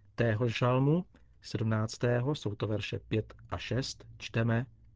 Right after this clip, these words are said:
"Drž mé kroky ve svých stopách, aby moje nohy neuklouzly. K tobě volám a ty mi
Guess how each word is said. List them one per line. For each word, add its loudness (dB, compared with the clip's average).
"Drž 4
mé 2
kroky 2
ve 0
svých -4
stopách, -4
aby 2
moje 2
nohy 0
neuklouzly. -2
K -18
tobě 4
volám 2
a -6
ty 2
mi 2